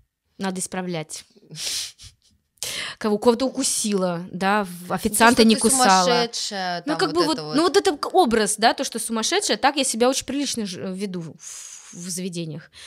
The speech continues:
Speaker 1: Так, давай, подожди, вспоминай, не-, нелепые слухи. Нелепые слухи.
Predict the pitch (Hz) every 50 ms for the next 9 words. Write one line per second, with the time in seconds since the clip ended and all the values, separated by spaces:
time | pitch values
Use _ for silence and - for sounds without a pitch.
0 | - - - - - - 208 202 - 175 220 226 254 226 185 214 240 220 208 190
1 | - - 214 226 226 226 196 190 190 196 202 202 202 202 208 226 285 311 302 254
2 | 240 233 233 - 226 220 220 214 208 - - - 180 165 160 160 _ _ _ _
3 | _ _ _ _ _ _ - 190 190 196 226 269 277 262 - 226 214 214 - -
4 | 214 208 190 180 - - - 170 165 170